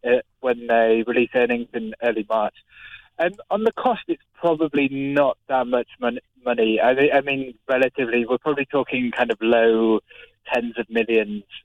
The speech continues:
um, of euros. Um,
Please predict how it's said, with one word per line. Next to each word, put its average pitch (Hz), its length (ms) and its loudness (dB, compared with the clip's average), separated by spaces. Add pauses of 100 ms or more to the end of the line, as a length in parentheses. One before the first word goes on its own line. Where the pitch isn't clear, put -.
(180)
um, 110 260 2 (560)
of 113 140 -4
euros. 104 460 2 (600)
Um, 123 420 0